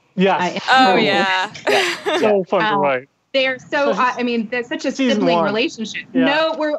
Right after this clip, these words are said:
Speaker 2: we're under no obligation to ever have them like each other because they were so clearly brothers from the
Speaker 1: My
Speaker 2: beginning.
Speaker 1: absolute <laughs> favorite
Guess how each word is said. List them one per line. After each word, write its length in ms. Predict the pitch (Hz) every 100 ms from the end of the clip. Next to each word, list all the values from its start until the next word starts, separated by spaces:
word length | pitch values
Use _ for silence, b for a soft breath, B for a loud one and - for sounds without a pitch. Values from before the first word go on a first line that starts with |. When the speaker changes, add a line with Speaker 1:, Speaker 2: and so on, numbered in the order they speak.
| -
Speaker 2:
we're 60 | 294
under 160 | 269 269
no 200 | 277 302
obligation 440 | 277 269 262 233
to 160 | 226 226
ever 160 | 226
have 180 | 226 202
them 100 | 185
like 180 | 190 190
each 140 | 196
other 240 | 175 135 123
because 340 | 196 202 190
they 120 | 196
were 300 | 190 185 185 185
so 180 | 233 214
clearly 280 | 220 196 180
brothers 460 | 180 180 160 190
from 100 | 202
the 40 | 196
Speaker 1:
My 100 | 208
Speaker 2:
beginning. 220 | 294 -
Speaker 1:
absolute 840 | 262 - - - 226 247 247 -
<laughs> 60 | -
favorite 480 | 214 208 202 220